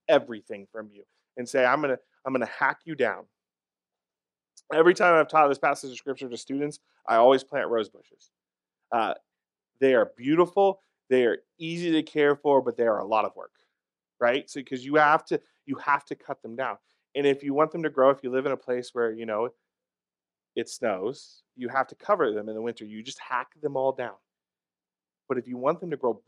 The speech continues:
beautiful the next season, you have to do that. And there are seasons where God is going to do that to us, but, and it becomes an easy process when we've allowed ourselves time to soak into Jesus.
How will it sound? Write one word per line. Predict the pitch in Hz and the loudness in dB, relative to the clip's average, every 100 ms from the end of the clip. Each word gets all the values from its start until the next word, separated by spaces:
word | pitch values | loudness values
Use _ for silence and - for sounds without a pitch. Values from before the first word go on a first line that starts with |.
| 113 | -12
beautiful | 170 196 - 107 | -6 -6 -8 -14
the | |
next | 107 107 - - | -12 -14 -14 -16
season, | 190 196 135 113 | -14 -10 -8 -8
you | 110 - | -10 -12
have | 131 _ | -14 _
to | 135 | -16
do | 185 156 | -12 -12
that. | - _ _ _ _ _ _ _ 139 | -12 _ _ _ _ _ _ _ -4
And | 147 | 4
there | 160 | 4
are | 135 | 4
seasons | - 190 214 196 165 135 | 0 -10 -10 -6 -6 -4
where | 135 | -4
God | 127 151 143 | 0 0 0
is | 139 | -2
going | 147 156 165 | 0 0 0
to | 170 | -8
do | 131 165 202 214 | -12 -14 -2 4
that | 135 117 - | 4 4 -2
to | 120 131 | -4 -2
us, | 151 _ _ _ _ _ - | -2 _ _ _ _ _ -8
but, | 143 - | -8 -4
and | 156 151 | 0 0
it | - 156 143 | 0 -2 -4
becomes | 139 - - 190 208 185 | -6 -10 -2 0 0 -4
an | 156 _ | -8 _
easy | 180 180 160 170 | -14 -12 -10 -10
process | - 151 170 202 - 143 127 156 | -2 4 8 6 6 4 4 0
when | 151 | -6
we've | 139 139 | -4 2
allowed | 139 135 151 196 | 4 6 6 6
ourselves | 180 - 135 - - | 4 0 -4 -4 -10
time | 160 143 | -10 -10
to | |
soak | - 151 151 | -6 -6 -6
into | 147 | -16
Jesus. | 143 196 113 - _ - _ | -14 -14 -14 -18 _ -20 _